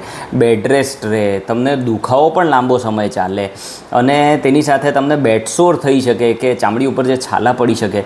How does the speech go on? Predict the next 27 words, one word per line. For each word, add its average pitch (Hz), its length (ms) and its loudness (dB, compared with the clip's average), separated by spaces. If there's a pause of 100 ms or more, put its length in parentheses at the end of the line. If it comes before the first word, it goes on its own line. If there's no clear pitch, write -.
(320)
તે 117 100 2
પણ 143 160 0
બધી 127 240 2
તકલીફ 120 340 -2 (500)
થઈ 123 140 2
શકે 104 260 -2
છે. 90 280 -10
તો 160 80 0
આ 156 320 0
તમારે 151 380 0
બેડ 110 320 -2
રેસ્ટ 156 280 0 (380)
ઓપરેશનના 175 800 2
પછી 139 260 0
તમારે 147 520 2 (100)
ન 113 140 0
રાખવો 160 360 2
જોઈએ 190 140 2
અને 220 180 0
ચાલવાનું 156 580 0 (140)
એટલે 175 340 2
જ 143 280 -10
જલ્દી 170 260 4
શરૂ 139 220 0
કરવામાં 92 440 -4
આવે 92 100 -10
છે. 90 140 -16